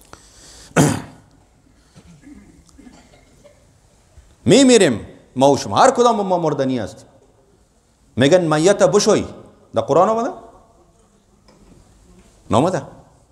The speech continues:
رب العالمین می‌فرماید: "ثم اماته فاقبره." مردن باید در قبر برن، خلاص،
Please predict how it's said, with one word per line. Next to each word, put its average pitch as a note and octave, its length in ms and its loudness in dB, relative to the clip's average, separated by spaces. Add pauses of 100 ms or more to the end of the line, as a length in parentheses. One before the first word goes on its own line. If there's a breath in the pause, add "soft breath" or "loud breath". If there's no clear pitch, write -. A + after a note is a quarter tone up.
(480)
رب C#3 140 4
العالمین E3 400 2
می‌فرماید: F#3 480 2
"ثم G#3+ 300 0
اماته A#3+ 800 2
فاقبره." A3 600 2 (460 loud breath)
مردن A3+ 420 2
باید C#3 280 4
در C3+ 80 2
قبر F#3 320 0
برن، F3+ 260 -4
خلاص، C#3+ 460 -4